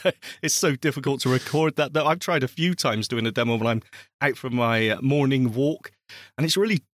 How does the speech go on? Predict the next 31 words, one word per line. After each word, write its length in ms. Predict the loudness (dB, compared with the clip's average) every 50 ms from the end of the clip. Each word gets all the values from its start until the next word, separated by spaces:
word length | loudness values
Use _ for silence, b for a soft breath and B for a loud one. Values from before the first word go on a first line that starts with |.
| _
tricky 540 | -4 -2 0 0 2 0 0 0 0 -2 -2
to 140 | -2 -2 -2
get 160 | -2 0 0 -2 -2 0
a 40 | 0
nice, 320 | 2 2 2 2 0 -2
clean 300 | -4 -2 -2 0 2 2
audio, 400 | 2 2 2 2 2 0 0 0
'cause 180 | -2 -2 0 0
you 60 | 2
wanna 180 | 2 2 0
get 160 | 0 -2 -2 -2
that 160 | -2 -2 -2
stereo 480 | -2 0 0 2 2 4 4 2 2
effect, 440 | 0 0 -2 -2 -2 -2 -2 -4 -6
and, 320 | -4 -2 0 0 -2 -2 -4
you 80 | -4 -2
know, 120 | 0 0
you 140 | 0 0 0
wanna 200 | 2 2 0 0
get 180 | 0 0 0
it 160 | 0 0 0 -2
sort 180 | -2 0 0
of 80 | 0 0
in 140 | 0 0 0
that 180 | 0 -2 -2 -6 _ _ _ -8
wild 520 | -4 0 2 4 4 4 4 4 4 2 2
environment 760 | 2 2 2 2 2 2 4 4 4 2 2 2 2 0 0
sort 240 | -2 -2 -2 0 -2
of 240 | -2 -4 -6 -10 -6 -4
sound, 580 | -2 0 0 0 0 0 0 0 -2 -4 -6 -4
but 200 | -2 -2 -2 -2